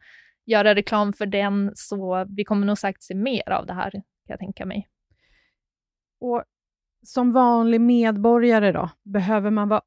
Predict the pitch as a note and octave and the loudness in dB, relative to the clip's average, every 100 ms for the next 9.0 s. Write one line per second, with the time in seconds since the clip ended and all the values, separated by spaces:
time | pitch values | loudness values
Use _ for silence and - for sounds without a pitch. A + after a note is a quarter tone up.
0 | - C#4+ C4+ G3 G3+ C4 D#4+ E4 D4 - | -4 -2 0 0 2 2 2 0 0 0
1 | C4 E3+ D#3+ - - - - - _ _ | -2 -2 -6 -12 -14 -18 -20 -20 _ _
2 | _ _ _ _ _ _ B3 A3+ - - | _ _ _ _ _ _ -8 -8 -10 -6
3 | D#4 D4+ C#4 B3+ A#3 G3 E3 - - _ | -6 -2 -2 -2 -4 -4 -8 -10 -20 _
4 | A3 G3 F#3 F3+ F3 F3+ - F#3 F#3 F#3 | -2 -2 -2 -4 -6 -8 -10 -8 -6 -4
5 | F#3 - A3 G3 - - B3+ B3 A3 G3+ | -4 -4 -4 -4 -6 -4 -2 0 0 -2
6 | G3+ G3+ G3+ G#3 G3+ A3+ G#3 G#3 G3+ G#3 | -6 -2 2 2 0 0 0 0 0 0
7 | G#3+ - - G#3 A3 G3 G3+ A#3 G#3 G#3+ | 0 0 2 2 2 0 2 2 4 2
8 | G3 F3+ F#3 F3+ F#3 F#3 F3+ - - | 2 0 -2 -2 0 -2 -4 -10 -18